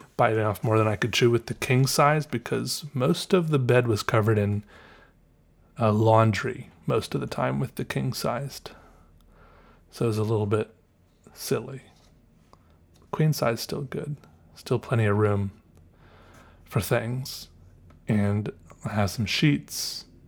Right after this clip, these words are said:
Gotta put on that. I don't remember what kind of mattress I got, but I remember it had the word, the words green tea in the description. So I'm expecting it to look like an Arizona can. You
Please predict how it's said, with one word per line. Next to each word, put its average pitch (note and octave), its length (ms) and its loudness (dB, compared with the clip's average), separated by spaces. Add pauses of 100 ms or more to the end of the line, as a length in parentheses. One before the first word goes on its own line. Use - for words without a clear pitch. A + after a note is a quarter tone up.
(260)
Gotta A2+ 160 -2
put A2+ 160 -2
on A2 220 4
that. A2 380 0 (2750)
I - 40 -6
don't E3 80 2
remember E3+ 200 6
what C#3+ 120 2
kind C#3 120 4
of A#2+ 80 4
mattress A#2 320 2
I A#2 60 4
got, A#2 320 2
but B2+ 120 2
I A#2 60 6
remember D#3 340 6
it B2+ 120 0
had C3 160 4
the B2 80 4
word, A#2 320 2 (200)
the C3 200 2
words A2+ 320 2
green B2+ 480 6
tea A2+ 480 2 (120)
in C3 160 0
the B2 80 -2
description. C3+ 800 -4 (500)
So - 180 -4
I'm A2+ 120 2
expecting C#3+ 500 0
it A#2 100 2
to - 100 -2
look A#2 160 0
like G#2+ 160 -2
an A2 140 -2
Arizona G#2+ 580 2
can. A2 520 -6 (420)
You - 60 -20